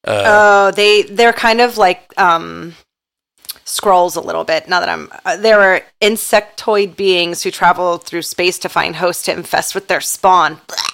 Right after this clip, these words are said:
Speaker 1: Mm-hmm.
Speaker 2: Ugh. Yeah,
Speaker 1: Yeah.
Speaker 2: but I mean, there are
Speaker 1: The
Speaker 2: definitely X-Men problems.
Speaker 1: But that is
Speaker 2: <laughs>
Speaker 1: very similar to Xenomorphs.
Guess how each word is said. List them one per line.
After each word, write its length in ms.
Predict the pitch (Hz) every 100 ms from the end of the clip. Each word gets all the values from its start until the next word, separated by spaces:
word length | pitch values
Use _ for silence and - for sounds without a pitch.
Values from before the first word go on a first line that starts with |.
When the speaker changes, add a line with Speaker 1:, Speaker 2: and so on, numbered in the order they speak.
| _ _ -
Speaker 1:
Mm-hmm. 640 | 135 131 123 143 147 151 _ _ _ -
Speaker 2:
Ugh. 420 | 208 208 190 160 - -
Yeah, 260 | 214 196
Speaker 1:
Yeah. 140 | 165 151
Speaker 2:
but 140 | 196
I 60 | 190
mean, 180 | 190 185
there 140 | 196
are 60 | 202
Speaker 1:
The 60 |
Speaker 2:
definitely 460 | 185 180 208 214 220
X-Men 360 | 269 - 214 202
problems. 360 | 233 220 233
Speaker 1:
But 160 | 160 139
that 200 | 127 151
is 240 | - 143 392 - -
Speaker 2:
<laughs> 180 | _ -
Speaker 1:
very 300 | 120 147 139
similar 340 | - 147 131
to 120 | 117 117
Xenomorphs. 1040 | 104 143 117 101 98 101 - - -